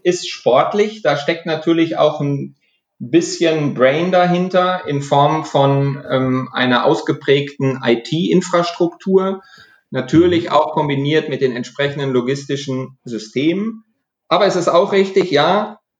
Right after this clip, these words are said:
Speaker 1: wir nehmen unseren Kunden, egal ob das jetzt Privathaushalte sind oder auch Firmenkunden, eigentlich das ner-, den nervigsten Teil von ihrem Einkauf,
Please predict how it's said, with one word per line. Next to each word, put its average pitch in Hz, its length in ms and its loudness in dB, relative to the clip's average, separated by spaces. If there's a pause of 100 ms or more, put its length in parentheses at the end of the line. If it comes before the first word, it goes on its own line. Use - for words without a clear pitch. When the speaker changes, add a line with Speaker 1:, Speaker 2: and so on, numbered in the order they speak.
Speaker 1:
wir 151 160 0
nehmen 180 380 2
unseren 165 540 -2
Kunden, 196 500 0
egal 147 500 2
ob 151 100 -6
das 151 200 -2
jetzt 147 460 -4
Privathaushalte 175 1120 0
sind 170 280 -2
oder 151 320 2
auch 135 160 2
Firmenkunden, 185 920 0 (420)
eigentlich 165 320 0
das 160 220 2
ner-, 170 420 0
den 160 160 2
nervigsten 175 640 -2
Teil 170 340 2
von 170 280 -6
ihrem 143 200 -2
Einkauf, 139 760 -2